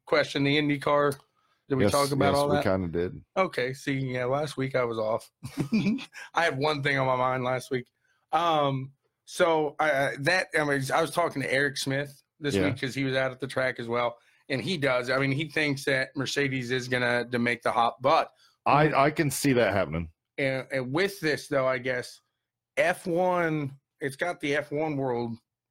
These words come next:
Speaker 1: questioning. So there's a Spanish team that is really trying to get into F one, and they think twenty twenty-one is gonna be their year.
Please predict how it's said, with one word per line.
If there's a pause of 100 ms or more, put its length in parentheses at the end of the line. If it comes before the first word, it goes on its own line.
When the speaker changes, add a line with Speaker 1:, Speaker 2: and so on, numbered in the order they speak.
(240)
Speaker 1:
questioning. (440)
So
there's
a
Spanish
team
that
is
really
trying
to
get
into
F
one,
and
they
think
twenty
twenty-one
is
gonna
be
their
year.